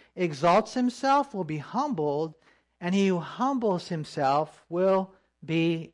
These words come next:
exalted." You guys know I've said it a million times, right? Before the crown is the cross.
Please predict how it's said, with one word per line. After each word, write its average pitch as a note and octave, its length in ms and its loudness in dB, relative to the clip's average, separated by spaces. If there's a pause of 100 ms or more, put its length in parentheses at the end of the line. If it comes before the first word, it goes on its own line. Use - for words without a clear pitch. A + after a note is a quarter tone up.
(140)
exalted." C3+ 840 -6
You G3+ 120 -10
guys A#3 240 -2
know A#3+ 180 0
I've G#3 140 0
said G3 180 -4
it F#3 80 -6
a F3+ 40 -6
million F#3+ 260 -2
times, F#3 320 -6
right? F#3 180 -4
Before E3+ 440 -2
the A3+ 180 -4
crown F3 800 -4 (500)
is D#3 180 -10
the F3+ 80 -8
cross. - 880 -8